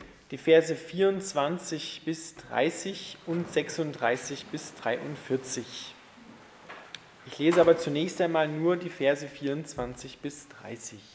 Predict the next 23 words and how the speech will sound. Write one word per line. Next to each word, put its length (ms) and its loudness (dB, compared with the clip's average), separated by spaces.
Jesus 460 6
legte 300 6
ihnen 260 0
ein 200 4
anderes 520 4
Gleichnis 600 4
vor. 420 -2
„Mit 160 -8
dem 140 -2
Himmelreich 580 6
ist 220 0
es 180 -4
wie 140 -4
mit 160 2
einem 320 0
Mann, 440 2
der 120 0
guten 420 -4
Samen 440 4
auf 160 -4
seinen 380 -4
Acker 320 -2
säte. 440 -6